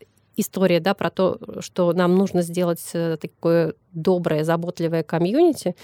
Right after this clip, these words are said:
Это, э, в том числе и история про то, как мы боремся с этой депрессией не только на уровне, да, каждой индивидуальности, но и в целом, э, в сообществе.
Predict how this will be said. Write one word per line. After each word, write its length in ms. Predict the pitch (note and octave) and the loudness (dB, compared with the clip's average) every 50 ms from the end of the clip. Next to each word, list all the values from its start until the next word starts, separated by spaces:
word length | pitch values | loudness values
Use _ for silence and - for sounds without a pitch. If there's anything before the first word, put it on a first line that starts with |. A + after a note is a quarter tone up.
| - - - - - _ _ | -20 -20 -20 -20 -20 _ _
Это, 380 | F#3 _ - G3+ G3 G3 - - | -6 _ 2 4 4 4 2 0
э, 260 | - F#3 E3+ E3+ F#3 F#3 | -2 -4 -2 -2 -4 -6
в 80 | - | -4
том 140 | - G#3 G#3+ | -4 -4 -2
числе 640 | - G#3 - - - F#3+ F#3 F3+ F3+ E3+ E3 - - | -2 -4 -4 -2 -2 0 2 2 0 0 -2 -4 -6
и 20 | |
история 300 | F3 - - F#3+ F#3+ F#3+ | -6 -4 -2 0 0 0
про 120 | F#3 F3 D#3+ | 0 -2 -4
то, 120 | - F3+ | -2 -4
как 180 | F#3 - - - | -4 -4 -4 -4
мы 60 | F3+ | -6
боремся 400 | E3+ E3+ E3+ D#3+ D#3 C#3+ - - | -2 -2 -2 -2 -2 -4 -4 -8
с 80 | E3 - | -4 -4
этой 200 | F3 - D#3+ D#3 | -2 -2 -2 -4
депрессией 640 | D#3+ F3 - - F#3+ G#3 G#3+ - - F#3+ F3 E3+ E3 - - - - - | -4 -6 -4 0 0 0 0 0 0 0 0 0 -2 -6 -18 -20 -6 -4
не 80 | - F3 | -4 0
только 240 | - F#3+ F#3 - F3 | 0 0 0 2 2
на 140 | F3 F3 | 4 4
уровне, 400 | F3+ F3 F3 F3 E3 E3 D#3+ D#3+ | 2 4 2 2 2 2 2 2
да, 280 | D#3+ E3+ E3 F3 F3+ F3 F3 | 0 0 0 0 0 0 -2
каждой 380 | _ - D#3 D#3 D#3+ D#3+ E3+ D#3+ | _ -2 0 0 0 -4 -4 -2
индивидуальности, 760 | D#3 D#3+ D#3+ E3 E3 F3 F3+ F#3+ G#3 A3+ A3+ F#3 - - - | -2 -4 -4 -6 -6 -4 -2 0 0 2 0 -2 -2 -2 -4
но 300 | D#3+ D#3+ E3 E3 E3+ F3 | -2 -2 0 0 0 2
и 180 | E3+ E3+ E3+ E3 - - | 2 0 0 -2 -4 -8
в 260 | - D#3+ D#3+ D#3+ D#3 D#3 - | -4 -2 0 0 -2 -2 -4
целом, 640 | - - G3+ G3 G3+ G3+ F#3+ F3+ E3 E3 D#3+ E3+ - | -4 0 2 2 2 2 2 2 2 2 0 -2 -2
э, 400 | F#3+ F3+ E3+ E3 D#3+ D#3+ E3 D#3+ D#3+ D#3 | -4 -2 -2 -2 -2 -2 -4 -6 -8 -4
в 360 | E3+ E3+ E3+ E3 E3 E3 E3 D#3+ | -2 -2 -2 0 -2 -2 -4 -4
сообществе. 800 | - - F3 E3+ F3 E3+ E3 - - - D#3 - _ - F3 F3+ | -4 -2 2 2 2 2 0 -4 -6 -8 -8 -10 _ -10 -10 -10